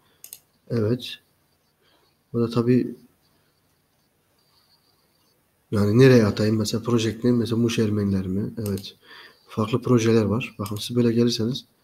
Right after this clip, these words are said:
evet onu aktar diyorum. Hemen tak. Burada mesela seçiler var. Mesela şimdi bu referansa ait mesela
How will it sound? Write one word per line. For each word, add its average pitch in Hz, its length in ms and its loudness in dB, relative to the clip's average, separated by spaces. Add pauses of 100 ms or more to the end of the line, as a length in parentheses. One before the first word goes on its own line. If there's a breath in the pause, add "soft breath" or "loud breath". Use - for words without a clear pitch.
(800)
evet 127 240 2
onu 127 160 4
aktar 98 300 -4
diyorum. 110 340 -4
Hemen 110 280 -2
tak. 127 220 -8 (600 soft breath)
Burada 143 180 4
mesela 131 300 4
seçiler 127 400 2
var. 98 160 0
Mesela 110 260 2
şimdi 120 220 2
bu 127 320 4 (100)
referansa 117 480 2
ait 117 240 2
mesela 110 440 -2